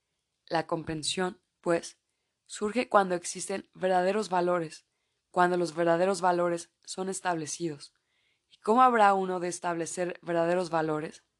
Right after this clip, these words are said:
El verdadero valor de la propiedad, el verdadero valor de las relaciones, el verdadero valor de las ideas.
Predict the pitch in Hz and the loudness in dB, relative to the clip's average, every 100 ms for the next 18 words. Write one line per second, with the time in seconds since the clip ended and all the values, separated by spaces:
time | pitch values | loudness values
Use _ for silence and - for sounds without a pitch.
0 | _ _ _ _ _ _ _ - 190 180 | _ _ _ _ _ _ _ -4 0 4
1 | 185 185 208 220 208 185 185 180 180 165 | 6 6 6 6 4 4 2 -2 -2 -4
2 | 170 165 165 170 170 - _ _ _ _ | -6 -8 -4 -2 -2 -6 _ _ _ _
3 | _ _ 175 175 175 175 180 190 185 175 | _ _ -2 0 2 4 4 2 2 2
4 | 175 185 - 180 170 156 165 156 - 185 | 2 0 -2 -6 -4 -4 -6 -6 -8 -8
5 | 165 - - _ _ _ _ _ 180 175 | -10 -14 -20 _ _ _ _ _ -4 2
6 | 185 185 196 233 214 196 175 170 170 160 | 4 4 4 4 2 2 -2 -2 -4 -6
7 | - 156 160 - | -10 -12 -12 -14